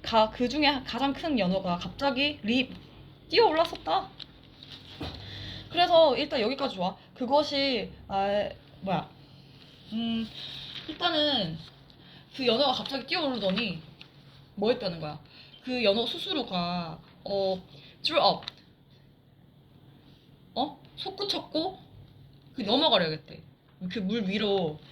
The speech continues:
그냥 뭐 솟구쳐가지고 물 위로 넘어가려고 했는데, 하지만 in vain. in vain은 좀 라틴어 쪽 계열 말 같은데, 이게 잘 쓰진 않는데, 약간 useless.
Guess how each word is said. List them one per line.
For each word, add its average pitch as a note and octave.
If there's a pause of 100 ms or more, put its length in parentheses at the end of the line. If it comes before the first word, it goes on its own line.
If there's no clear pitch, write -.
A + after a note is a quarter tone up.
(460)
그냥 G#3
뭐 F3+
솟구쳐가지고 C#4+ (240)
물 A#3
위로 A#3+
넘어가려고 G#3+
했는데, G3+
하지만 D#4+ (420)
in C4
vain. G3 (2250)
in F4+
vain은 C4+
좀 F#3 (260)
라틴어 C#4
쪽 F#3
계열 F#3
말 E3
같은데, F3
이게 F3
잘 F#3
쓰진 D#4+
않는데, F3+ (960)
약간 F#3+ (1200)
useless. A3